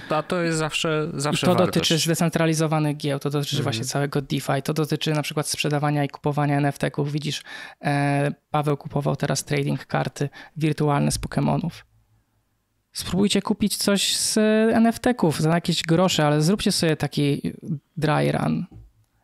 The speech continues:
Speaker 2: nie? Za jakieś par-, parę, parę, parę dziesiąt złotych i zapomnijcie o tym, ale s-, przetestujcie sprawę. Zobaczcie, na czym polegają testnety, na czym polegają stagingowe środowiska. Na przykład Polkadot ma stagingowe środowisko, które się nazywa Kusama.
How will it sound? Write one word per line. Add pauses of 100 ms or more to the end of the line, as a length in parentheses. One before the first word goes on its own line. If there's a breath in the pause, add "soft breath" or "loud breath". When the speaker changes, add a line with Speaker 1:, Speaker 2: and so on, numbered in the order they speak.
(120)
Speaker 2:
nie?
Za
jakieś
par-,
parę,
parę,
parę
dziesiąt
złotych
i
zapomnijcie
o
tym,
ale
s-,
przetestujcie
sprawę. (560 loud breath)
Zobaczcie,
na
czym
polegają
testnety,
na
czym
polegają
stagingowe
środowiska.
Na
przykład
Polkadot
ma
stagingowe
środowisko,
które
się
nazywa
Kusama.